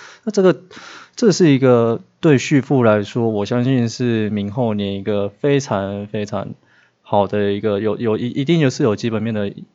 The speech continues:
利多，而且它也是一个很棒的炒作点。所以说，如果你，所以说我觉得旭富这间公司啊，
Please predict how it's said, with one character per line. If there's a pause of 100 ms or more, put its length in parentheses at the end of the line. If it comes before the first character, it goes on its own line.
(420)
利
多， (120)
而
且
它
也
是
一
个
很 (120)
棒
的
炒
作
点。 (220)
所
以
说， (640)
如
果
你，
所
以
说
我
觉
得
旭
富
这
间
公
司
啊，